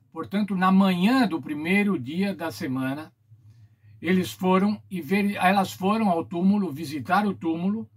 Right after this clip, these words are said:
e se Deus, e viram que o Senhor Jesus havia ressuscitado. Portanto, o Senhor Jesus ressuscitou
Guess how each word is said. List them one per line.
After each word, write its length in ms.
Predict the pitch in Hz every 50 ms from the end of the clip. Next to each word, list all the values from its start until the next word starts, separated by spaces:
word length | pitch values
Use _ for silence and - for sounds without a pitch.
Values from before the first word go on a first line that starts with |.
| _ - _ - _ - - -
e 80 | - 143
se 180 | - - 202 165
Deus, 540 | 123 131 170 180 185 208 202 190 - - - -
e 140 | _ 180 160
viram 500 | 135 123 180 208 220 190 156 135 127 - - _ _ _ _ _ _ - - -
que 140 | - 165 170
o 40 | -
Senhor 280 | - 180 151 160 180 180
Jesus 420 | 139 170 139 123 156 175 180 185
havia 280 | 175 135 127 160 165 143
ressuscitado. 800 | 135 151 - - - 107 - 139 110 - - 104 - - _ _ _ _ _ _ _ _ _ _ _
Portanto, 400 | - 160 - - 196 208 214 214
o 60 | 196
Senhor 280 | - 196 180 175 185 190 160
Jesus 500 | 160 170 139 139 185 214 202 - - - - -
ressuscitou 920 | 170 202 220 196 - 226 196 - 202 165 123 - 165 170 185 208 214 -